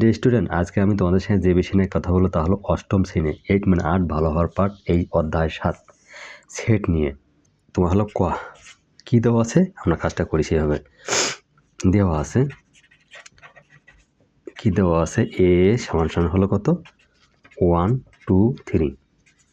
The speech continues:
মাথায় রাখেন, হ্যাঁ? এটা ছেড়ে চিহ্ন দিতে হবে। বি সমান কি?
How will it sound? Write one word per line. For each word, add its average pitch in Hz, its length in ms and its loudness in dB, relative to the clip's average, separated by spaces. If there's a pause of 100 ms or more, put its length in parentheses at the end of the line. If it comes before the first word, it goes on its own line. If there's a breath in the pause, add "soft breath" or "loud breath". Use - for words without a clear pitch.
(380)
মাথায় 85 280 -2
রাখেন, 76 260 -4
হ্যাঁ? 156 180 2 (340)
এটা 92 120 0
ছেড়ে 92 240 -2
চিহ্ন 90 240 -2
দিতে 80 200 0
হবে। 85 220 2 (680 loud breath)
বি 104 180 4
সমান 110 260 -2
কি? 131 200 0